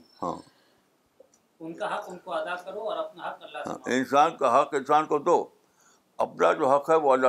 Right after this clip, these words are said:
Speaker 1: سے مانگو، انسان سے مت لڑو۔ ہوتا یہی کہ لوگ انسان سے مانگنا چاہتے ہیں، انسان سے ڈیمانڈ کرتے ہیں، انسان سے چھیننا چاہتے ہیں۔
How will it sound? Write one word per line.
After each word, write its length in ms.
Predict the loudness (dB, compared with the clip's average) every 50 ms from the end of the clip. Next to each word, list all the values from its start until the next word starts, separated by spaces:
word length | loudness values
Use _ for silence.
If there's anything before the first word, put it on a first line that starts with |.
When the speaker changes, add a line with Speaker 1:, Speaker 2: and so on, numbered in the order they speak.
| 2
Speaker 1:
سے 60 | 0
مانگو، 280 | -4 -6 -6 -6 -8 -12 -18 _ _ _ _ _ _ _ _
انسان 300 | -6 -4 0 2 2 2
سے 60 | 2
مت 160 | 0 -4 -4 -2
لڑو۔ 240 | 0 0 0 0 -4 -10 _ _ _ _ _ _ _ _ _ _ _ _ _ _ _ _ _ _ _ _ _ _ _ _ _ _ _ _ _ _ _ _ _ _ _ _ _ _
ہوتا 260 | -2 0 2 4 2 4
یہی 240 | 4 4 2 2
کہ 260 | 0 -2 -4 -4 -4 -6 -10 _ _ _ _ _ _ _ _ _
لوگ 280 | -2 0 0 0 0 0
انسان 400 | -2 -2 -2 2 2 4 4 4
سے 120 | 2 0 -2 -2 -6 -12 -18 _ _ _ _ _ _ _ _ _ _ _ _ _ _ _
مانگنا 360 | 0 2 2 2 2 2 0
چاہتے 380 | 2 2 2 0 0 -2 -6 -6
ہیں، 60 | -6
انسان 320 | -6 -2 0 0 0 2
سے 100 | 0 -4
ڈیمانڈ 460 | -6 -4 -4 -2 0 0 0 0 -2 -6
کرتے 300 | -8 -10 -8 -10 -12 -12
ہیں، 60 | -12 -12 _ _ _ _ _ _ _ _ _ _ _ _ _ -6
انسان 400 | -6 -4 0 2 2 2 0 -2
سے 80 | -8
چھیننا 400 | -6 -2 0 0 2 2 0 0
چاہتے 320 | 0 0 -2 -4 -4 -8 -14
ہیں۔ 80 | -16